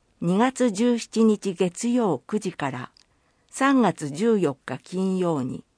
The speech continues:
申し込みフォーム、または往復はがき、六ページ記入例参照を郵送。必着。郵便番号一三二の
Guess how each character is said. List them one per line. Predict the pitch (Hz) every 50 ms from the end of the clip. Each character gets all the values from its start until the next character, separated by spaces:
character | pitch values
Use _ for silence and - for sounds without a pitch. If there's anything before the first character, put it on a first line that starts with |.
| _ _ _ _ _ _ _ _ _ _ _ _ - -
申 | 214 240 269 262
し | -
込 | - - 247
み | 240 240 233
フ | 214 233 233 220 196
ォ |
ー | 156
ム、 | 131 131 - - _ _ _ _ _ _ _ _ _ _ _ -
ま | - 170 175
た | - 240 240
は | 226 160 131 - -
往 | - 208 247 262
復 | 254 - - - 247 233
は | 240 233 214
が | 185 151 139
き、 | _ - - - - - _ _ _ _ _ _ _ _ _ _ _ _ _ _ -
六 | - 165 160 - - -
ペ | - 233 233 202
ー | 165
ジ | - 139
記 | - - 165 165
入 | 175 196 214 214 202 165
例 | 135 131 127 -
参 | - - 147 139 156 151
照 | 143 - - 143 135 135 - - - _ _ _ _ _ _ _ _ _ _ _ _ -
を | - 190 175 - _ _ _ _ - -
郵 | 165 185 180 175 170
送。 | - - - 156 143 139 135 139 - - _ _ _ _ _ _ _ _ _ _ _ _ _ _ _ _ _ _ _ _ _ _ _
必 | - - 170 - _ _ -
着。 | - 190 180 175 - 185 165 151 - _ _ _ _ _ _ _ _ _ _ _ _ _ _ _ _ _ _ _ _ _ -
郵 | - 220 254 262 262 262
便 | 277 269 269 254 254
番 | 240 262 254 247 220 196 165
号 | 143 143 135 123 - - _ -
一 | 156 - - -
三 | - - - 262 254 233 202 170 156
二 | 156 170 160
の | 143 127 -